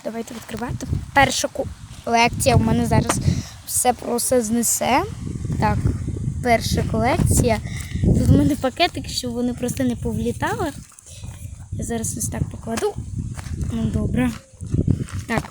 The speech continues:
перша колекція, це наша нови-, е, минула новиночка. Зараз я візьму. Ось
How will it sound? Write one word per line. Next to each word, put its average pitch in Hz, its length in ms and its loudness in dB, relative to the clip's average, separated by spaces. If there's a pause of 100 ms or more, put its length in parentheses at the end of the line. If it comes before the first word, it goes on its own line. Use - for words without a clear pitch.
перша 285 240 -2
колекція, 320 500 4
це 277 160 -2
наша 269 400 0
нови-, 254 280 -2 (120)
е, 247 140 2
минула 247 340 2
новиночка. 247 560 2
Зараз 226 400 0
я 233 100 4
візьму. 233 460 0 (180)
Ось 311 280 4